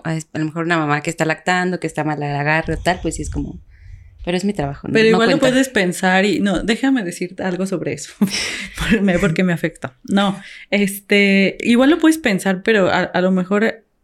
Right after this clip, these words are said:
Speaker 2: como terapeutas acá decimos, cualquier interpretación fuera del consultorio es una agresión, porque
Speaker 1: Ok.
Speaker 2: nadie te está preguntando nada.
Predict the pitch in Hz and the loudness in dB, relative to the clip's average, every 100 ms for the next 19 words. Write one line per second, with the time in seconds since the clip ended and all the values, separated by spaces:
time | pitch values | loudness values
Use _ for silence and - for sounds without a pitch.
0 | - 202 190 180 175 180 190 196 262 185 | -2 2 2 2 0 0 0 -2 -4 -4
1 | 180 180 180 175 170 - 196 190 214 226 | -2 -4 -4 -8 -6 -4 -4 -2 -2 0
2 | 262 - - - - 208 196 190 180 175 | -2 -10 -20 -16 -6 -2 -2 -2 -4 -4
3 | 185 190 208 202 185 170 165 160 160 175 | -2 -2 0 0 0 -2 -6 -6 -6 -4
4 | 190 170 175 147 143 151 147 _ _ _ | -4 -4 -6 -6 -6 -10 -12 _ _ _
5 | - - 156 202 196 196 214 185 185 180 | -8 -4 0 4 6 4 2 0 -2 -2
6 | 180 185 175 156 160 190 - 185 - - | 0 2 2 0 0 -4 0 0 0 -4
7 | 170 165 | -2 -2